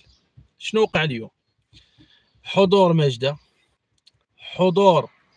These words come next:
فاطمة الزهراء، حضور، آه، كذلك الجارة، الجارة يا الخوت، الجارة حتى هي حضرات.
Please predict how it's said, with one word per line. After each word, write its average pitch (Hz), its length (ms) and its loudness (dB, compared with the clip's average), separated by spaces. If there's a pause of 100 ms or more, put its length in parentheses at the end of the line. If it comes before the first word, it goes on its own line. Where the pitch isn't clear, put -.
(140)
فاطمة 156 380 -2
الزهراء، 120 460 -10 (760)
حضور، 180 600 2 (2000)
آه، 131 800 -4
كذلك 147 600 -6
الجارة، 160 600 -6 (800)
الجارة 151 640 0
يا 135 100 -4
الخوت، - 460 -16 (1040)
الجارة 139 540 -6 (280)
حتى 127 220 -6
هي 120 60 -8
حضرات. 123 480 -10